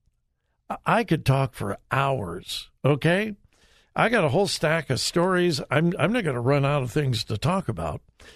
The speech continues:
But on Fridays, I love to defer to you,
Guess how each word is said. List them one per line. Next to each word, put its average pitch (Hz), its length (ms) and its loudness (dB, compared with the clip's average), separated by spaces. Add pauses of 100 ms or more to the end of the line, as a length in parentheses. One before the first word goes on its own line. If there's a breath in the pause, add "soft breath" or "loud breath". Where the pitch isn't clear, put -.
(280 loud breath)
But 160 140 4
on 170 160 4
Fridays, 190 960 0 (160)
I 147 80 6
love 185 420 2
to 214 140 0
defer 175 480 2
to 143 180 0
you, 139 760 2